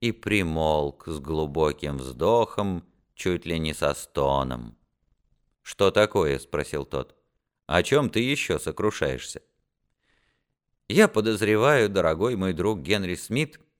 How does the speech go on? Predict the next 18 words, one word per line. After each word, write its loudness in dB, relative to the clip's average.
что 0
негодяй 4
обратился 0
в -2
бегство 2
из -4
страха 0
перед 0
тобой, 2
не 0
передо 2
мной». -2
«Зря 4
ты 0
так 2
думаешь», 0
возразил 0
оружейник. -2